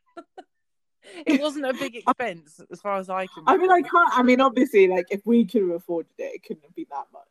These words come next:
Speaker 2: right? Um,
Speaker 1: Mm.
Speaker 2: But yeah, 'cause I remember, um,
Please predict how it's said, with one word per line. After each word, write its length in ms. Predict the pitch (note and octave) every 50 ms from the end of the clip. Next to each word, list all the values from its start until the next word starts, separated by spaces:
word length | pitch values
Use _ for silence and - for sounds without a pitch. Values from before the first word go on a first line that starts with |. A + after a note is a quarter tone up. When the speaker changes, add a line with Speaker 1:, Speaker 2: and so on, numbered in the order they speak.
| _ _ _ _ _
Speaker 2:
right? 280 | - A#2 A#2+ C#3 D3 - _ _ _ _ _ _ _ _ _ _ _ _ _ _ _ _ _ _
Um, 380 | - G3 G3 F#3+ F3+ F3 E3+ E3
Speaker 1:
Mm. 280 | D#3+ D#3 D#3 D#3 F3 F#3 - _ _ _ _ _ _ _ _ _ _ _ _ _ _ _ _ _ _ _ _ B3
Speaker 2:
But 140 | A#3+ B3
yeah, 400 | B3 A3+ C#4 C#4+ B3+ A3 G3 G3+
'cause 400 | G#3 - A#3+ A3 G3+ G3 F3+ G#3 - - -
I 520 | G#3+ G#3+ G#3+ G#3 G#3+ G#3 G#3 G3+ F#3+ F#3+ - F#3
remember, 960 | G3+ G#3+ G#3 G#3 A#3 G#3 G#3 G3+ G3+ F#3+ G3+ G3 F#3 F3+ F3 E3+ E3+ G3 G3 _ _ _ _ _ _ _ _ _ _ _ _ _ _ _ _ _ _ _ _ _ _ _ _ _ _ _ _ _
um, 560 | G3 F#3+ F#3 F3+ E3 - F3 D#3 G3+ F#3+ G3